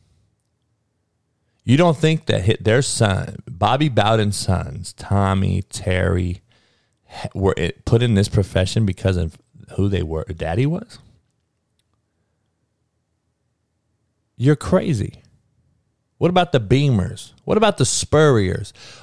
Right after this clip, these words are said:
What about the Neuheisels? I mean, there's a ton of coaches that's got their kids in the game. What about the Snyders?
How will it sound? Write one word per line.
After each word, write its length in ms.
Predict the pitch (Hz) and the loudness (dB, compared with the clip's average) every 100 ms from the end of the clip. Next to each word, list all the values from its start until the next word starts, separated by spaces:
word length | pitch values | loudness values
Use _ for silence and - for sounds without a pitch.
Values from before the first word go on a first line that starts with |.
| - | 0
What 140 | - | 2
about 200 | 254 240 | 4 2
the 80 | 139 | 2
Neuheisels? 1120 | 113 135 165 135 117 104 92 - - - - - _ - - - _ _ _ - | 4 4 4 4 4 2 0 -2 -6 -10 -18 -20 _ -20 -20 -20 _ _ _ -2
I 80 | 147 | 2
mean, 240 | 160 147 - | 4 2 -4
there's 400 | - 131 147 143 | -2 4 4 6
a 100 | 151 | 2
ton 420 | 139 98 139 160 | 2 0 4 4
of 100 | 131 | 2
coaches 480 | - 123 110 - 104 | 2 2 2 2 2
that's 220 | 104 95 | 2 2
got 220 | - 101 - | 2 0 2
their 140 | 98 | -2
kids 260 | - 101 92 | 0 0 0
in 60 | |
the 60 | 92 | 0
game. 140 | 90 | 2
What 100 | 139 | 2
about 220 | 180 185 | 2 2
the 80 | 185 | 2
Snyders? 1040 | - - 175 208 285 320 226 131 131 - | 2 4 4 4 4 4 4 4 0 -10